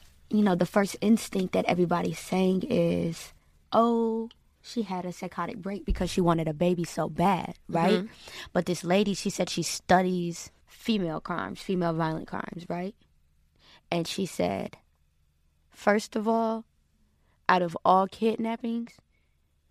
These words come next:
Speaker 1: cesarean kidnappings are, like, the smallest percent.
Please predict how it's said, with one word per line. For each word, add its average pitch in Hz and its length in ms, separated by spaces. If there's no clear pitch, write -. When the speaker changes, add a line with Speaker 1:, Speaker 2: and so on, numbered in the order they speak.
Speaker 1:
cesarean 208 640
kidnappings 233 800
are, 190 100
like, 175 180
the 180 100
smallest 170 440
percent. - 400